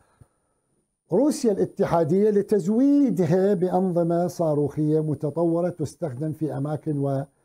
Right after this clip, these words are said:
آه، محددة في هذا العملية العسكرية التي تشنها روسيا في، في أوكرانيا.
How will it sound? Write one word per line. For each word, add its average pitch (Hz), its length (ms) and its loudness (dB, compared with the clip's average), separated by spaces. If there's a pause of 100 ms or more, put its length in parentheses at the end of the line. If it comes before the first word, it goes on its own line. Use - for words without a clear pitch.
(380)
آه، 135 300 0
محددة 143 640 -2
في 165 320 -6 (140)
هذا 127 240 -4
العملية 123 680 -4
العسكرية 113 560 -6
التي 113 340 -10
تشنها 110 720 -10 (600)
روسيا 123 460 -2
في، 120 380 -8 (240)
في 120 200 -10
أوكرانيا. 127 720 -2